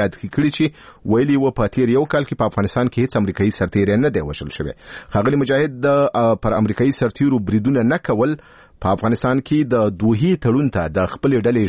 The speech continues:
ژمنتیا بللې ده. امریکایي ځواکونو هم که په، که څه هم په تیرو لسو میاشتو کې پر وسلوالو طالبانو پراخ پوځي عملیات نه دي کړي، خو څو ځلې په هلمند، کندهار او نورو سیمو کې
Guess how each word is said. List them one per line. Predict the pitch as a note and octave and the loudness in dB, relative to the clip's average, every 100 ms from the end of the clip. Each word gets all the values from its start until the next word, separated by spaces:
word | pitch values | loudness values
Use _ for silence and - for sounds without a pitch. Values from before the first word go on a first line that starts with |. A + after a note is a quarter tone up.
| - | -2
ژمنتیا | E2+ E2+ D#2 A#2+ B2+ | -4 -4 0 0 2
بللې | C#3+ D#3 D#3+ | 0 0 0
ده. | F3+ F#3+ - - - - | 0 -2 -12 -20 -10 -4
امریکایي | E3 F3 G#3+ G3 | -2 0 0 0
ځواکونو | F#3+ G#3 F#3+ | 0 0 0
هم | F3 D3+ | 0 0
که | C3 - | -2 0
په، | B2 B2+ B2 B2 | 0 2 2 0
که | C3 | -2
څه | D#3 | -2
هم | D3+ | -2
په | B2+ | 0
تیرو | C#3+ B2 A#2+ | 0 2 0
لسو | E3 E3 | 0 0
میاشتو | B2+ G#2 - - | -2 -2 -4 -4
کې | F#2+ | -2
پر | G2 | -2
وسلوالو | F#2 - A2 A#2+ G#2 | -2 0 0 0 -2
طالبانو | G2+ G#2 A2+ A2 G#2 - | -2 0 0 2 0 0
پراخ | G#2+ A2 - | 0 0 -2
پوځي | G2 F2 G#2+ G2 | -4 -2 0 0
عملیات | F2 F#2 F2+ - B2+ | 0 0 0 0 0
نه | |
دي | D3+ | 0
کړي، | E3 D#3+ - | 0 0 2
خو | E3+ - - - - - | 0 -2 -16 -20 -14 -2
څو | F#3 G3 | 0 0
ځلې | C3+ G#2 G2+ | 0 -2 0
په | G#2 | 0
هلمند، | A2 C3+ D3 C3 | 2 0 0 -2
کندهار | G#2+ A2 C3+ C3 | 0 0 0 2
او | A2+ | 2
نورو | E3 D3 - | 2 0 -2
سیمو | G2 | -4
کې | - | -2